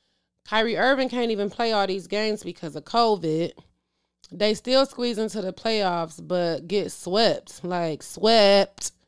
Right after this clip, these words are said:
you know. Um, and they thought it was gonna be a sweep this weekend with, um, Denver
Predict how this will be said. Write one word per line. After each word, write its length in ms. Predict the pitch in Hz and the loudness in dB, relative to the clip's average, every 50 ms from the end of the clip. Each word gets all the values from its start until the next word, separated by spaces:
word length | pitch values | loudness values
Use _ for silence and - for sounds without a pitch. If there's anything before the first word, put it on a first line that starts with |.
| _ _ _ _ _ _ _ _ | _ _ _ _ _ _ _ _
you 140 | 190 220 220 | -4 -2 0
know. 500 | 214 185 175 170 170 165 160 151 143 - | 0 0 0 0 0 -2 -2 -4 -6 -6
Um, 760 | - 180 196 190 185 185 180 175 175 170 170 165 170 170 - - _ _ _ _ | -6 -4 -2 0 0 0 0 -2 -2 -2 -4 -4 -6 -8 -10 -14 _ _ _ _
and 140 | 226 269 302 | -2 0 2
they 100 | 370 453 | 2 2
thought 200 | 440 - 381 370 | 2 4 4 4
it 80 | 359 339 | 4 2
was 140 | 339 320 | 0 0
gonna 200 | 277 311 302 294 | 0 2 2 2
be 80 | 285 277 | 2 0
a 60 | 269 | -2
sweep 220 | 277 - 277 254 - | -2 -2 -4 -4 -2
this 200 | 240 233 - 220 | -2 -4 -2 -4
weekend 460 | 233 285 294 - 254 220 208 196 190 | -6 -6 -2 -2 0 0 2 2 0
with, 180 | 185 190 185 180 | 0 0 0 0
um, 460 | 180 180 170 170 160 160 160 165 170 - - _ | 0 0 -2 -2 -4 -4 -6 -6 -8 -14 -14 _
Denver 540 | - 208 220 220 185 185 196 190 190 196 | -6 -6 -4 -4 -6 -6 -4 -4 -4 -6